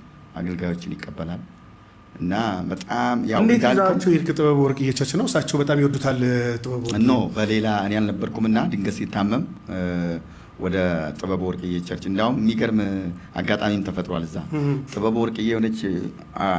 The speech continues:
Speaker 1: እህት «ይዘሻት ሂጂ፣ ይዘሽው ሂጂ» ብያት እንደተጸለየለት በማግስቱ፣ እ፣ ወደ ቤት ይዛው ስትሄድ ጠፋ።
Speaker 2: ማ?
Speaker 1: ፋዘር ጠፋ።
Speaker 2: ማለት?
Speaker 1: ልክ ከተጠለ-፣ ከተጸለየለት በኋላ ልክ ስትወጣ ከበር ላይ መንገድ አገሩን አያውቅም።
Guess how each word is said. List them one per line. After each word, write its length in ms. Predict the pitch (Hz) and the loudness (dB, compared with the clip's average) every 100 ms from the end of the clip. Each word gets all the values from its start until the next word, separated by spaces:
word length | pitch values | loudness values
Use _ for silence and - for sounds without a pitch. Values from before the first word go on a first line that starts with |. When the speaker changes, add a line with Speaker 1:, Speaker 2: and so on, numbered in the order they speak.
| 85 - | 0 -2
Speaker 1:
እህት 260 | 110 110 110 | -2 -2 -4
«ይዘሻት 440 | 104 101 104 104 | -2 -2 -2 -6
ሂጂ፣ 160 | - 110 107 | -8 -4 -4
ይዘሽው 360 | 98 98 107 | -2 -4 -2
ሂጂ» 120 | 101 117 | -4 -4
ብያት 320 | 117 123 - - - - - - | -2 -2 -2 -12 -20 -20 -12 -2
እንደተጸለየለት 880 | 104 117 117 113 117 117 120 180 117 | 2 2 2 -2 -2 0 0 -2 -2
በማግስቱ፣ 520 | 107 107 110 107 175 240 - - - - - - | 0 0 -2 -6 -4 -6 -8 -16 -20 -20 -20 -14
እ፣ 120 | 101 98 92 90 87 85 80 | -4 -2 0 -2 -2 -6 -4
ወደ 160 | 85 98 | -2 0
ቤት 180 | 110 110 | 2 2
ይዛው 180 | 104 95 | 0 -4
ስትሄድ 260 | - 131 113 | -4 -4 -2
ጠፋ። 200 | 101 - - - - - - - | -4 -6 -14 -20 -20 -20 -20 -4
Speaker 2:
ማ? 140 | 165 170 175 | 0 0 -2
Speaker 1:
ፋዘር 340 | - 123 113 107 | -2 0 0 -4
ጠፋ። 200 | - - - - - - - - - - - - - - | -6 -10 -16 -18 -20 -20 -20 -20 -20 -20 -20 -18 -18 -6
Speaker 2:
ማለት? 200 | 143 - | 2 2
Speaker 1:
ልክ 120 | - | 4
ከተጠለ-፣ 580 | 147 143 139 135 120 104 | 2 2 2 2 2 0
ከተጸለየለት 800 | 110 117 123 120 117 117 113 110 110 | -2 -2 0 2 2 2 0 -4 -2
በኋላ 380 | 107 107 107 117 - - - - - | 0 2 2 0 -4 -12 -18 -18 -10
ልክ 220 | 104 117 - | -2 -2 -2
ስትወጣ 480 | - 107 123 113 113 143 - - - | -8 -2 2 2 2 -2 -4 -18 -8
ከበር 280 | 107 104 107 | -2 2 2
ላይ 200 | 104 123 175 - - - - | 4 2 0 -8 -18 -20 -6
መንገድ 320 | 101 110 110 98 | 2 4 4 2
አገሩን 340 | 107 120 110 | 2 2 2
አያውቅም። 320 | 98 90 127 | 0 -2 -4